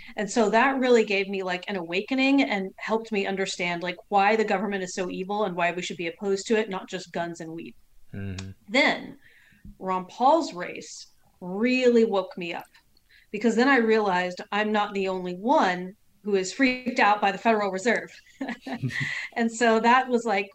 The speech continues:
Speaker 1: woken me up to, like, the larger libertarian movement. And all of a sudden I was more familiar with, like, the party and other people who are active and trying to, you know, get things accomplished. So that was my journey to libertarianism. It was really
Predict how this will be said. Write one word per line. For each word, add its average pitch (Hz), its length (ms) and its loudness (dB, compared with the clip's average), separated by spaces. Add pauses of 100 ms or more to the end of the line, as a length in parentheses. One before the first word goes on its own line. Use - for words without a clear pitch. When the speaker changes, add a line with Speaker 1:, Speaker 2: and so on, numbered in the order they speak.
(220)
Speaker 1:
woken 233 300 0
me 214 120 0
up 208 220 -2 (100)
to, 190 460 -2
like, 202 160 -6
the 220 100 0
larger 196 400 -2
libertarian 180 600 -6
movement. 170 420 -10 (300)
And 190 100 -4
all 196 120 2
of 190 60 -4
a 196 40 -6
sudden 196 300 -2
I 180 160 2
was 180 340 -8
more 196 180 0
familiar 185 540 -2
with, 175 180 -10
like, 180 220 -4
the 190 160 -8 (100)
party 190 380 -2
and 175 100 -10
other 190 140 -4
people 190 300 -8
who 185 100 -4
are 185 180 -6
active 185 460 -2
and 165 140 -10
trying 175 320 -4
to, 170 240 -10 (160)
you 190 100 -2
know, 175 180 -8
get 233 160 0
things 196 220 -4
accomplished. - 720 -10 (680)
So 220 120 -2
that 233 320 4
was 220 300 2
my 196 180 -2 (120)
journey 190 360 -2
to 180 80 -4
libertarianism. 170 1000 -8
It 226 120 -2
was 254 240 0
really 196 720 0